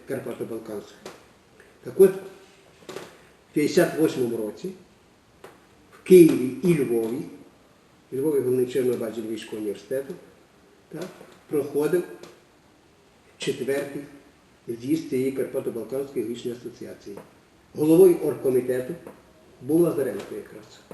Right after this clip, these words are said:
Він очолював цей з'їзд. Ну і, звичайно, на цей з'їзд з'їхались представники всіх країн-учасниць Карпато-Балканської геологічної асоціації. <clears throat> У них є навіть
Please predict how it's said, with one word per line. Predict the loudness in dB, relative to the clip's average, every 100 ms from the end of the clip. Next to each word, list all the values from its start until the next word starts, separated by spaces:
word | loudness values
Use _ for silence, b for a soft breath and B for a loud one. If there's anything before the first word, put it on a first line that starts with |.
| -20 -20 -20 _ _ _ -8
Він | -6 -6
очолював | -4 -2 0 -2
цей | -2 -4
з'їзд. | -4 -12 -14 -20 -12 8
Ну | 10
і, |
звичайно, | 10 6 6 8 10 8 0 -10 -18 -18 -10
на | -2
цей | 6 6
з'їзд | 8 2 2
з'їхались | -2 -2 -2 -8
представники | -4 -2 0 0 0 -2 -4 -6 -18 -20 -16 -14 -14 -18 -20 -20 -16
всіх | 4 4 6 0 -6
країн-учасниць | 2 4 6 8 8 6 0 0 -4 -4 -8 -10 -18 -20 -12
Карпато-Балканської | -8 -6 -4 -6 -6 -10 -20 -20 -6 -4 -4 -4 -6 -6 -4
геологічної | -4 -4 -8 -10 -10
асоціації. | -12 -14 -16 -18 -20 -20 -20 -20 _ _ _ _ _ _ _ _ _ _ _ -20 b b b b b b b _ -2
<clears throat> | 2 4 2
У | 6
них | 8 8 4 -12 -18 -20 -20 -12
є | 2 4 4 -2 -12 -8
навіть | -8